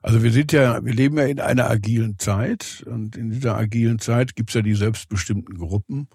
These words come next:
die die Dinge selbst entscheiden, sich in gewisser Weise auch selbst ermächtigen, Entscheidungen zu treffen. Wie passt das zusammen?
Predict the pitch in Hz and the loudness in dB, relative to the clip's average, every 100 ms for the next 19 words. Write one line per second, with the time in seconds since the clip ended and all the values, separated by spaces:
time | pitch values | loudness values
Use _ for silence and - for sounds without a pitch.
0 | - - - - _ - 92 90 87 85 | -20 -18 -18 -20 _ -2 2 2 0 -4
1 | - 113 127 107 135 139 113 120 127 - | -8 0 0 4 4 4 4 2 0 -4
2 | 98 95 - 90 107 123 208 - _ _ | -4 -2 0 2 0 -2 -6 -12 _ _
3 | 113 117 - 110 90 120 135 110 95 107 | -2 -2 -2 -2 0 0 0 2 2 2
4 | 127 147 110 90 98 135 - - 101 90 | 2 0 -2 0 0 0 -4 -6 -4 -2
5 | 123 117 - 90 82 73 - 87 87 92 | -2 -4 -4 -4 -4 -8 -10 -10 -4 -2
6 | 90 85 85 - 82 - 82 - - - | 0 -2 -6 -10 -12 -8 -6 -6 -10 -14
7 | - - - 117 180 175 - 147 131 - | -20 -4 0 0 0 0 0 -2 -2 -4
8 | - 65 64 - - | -6 -4 -4 -4 -10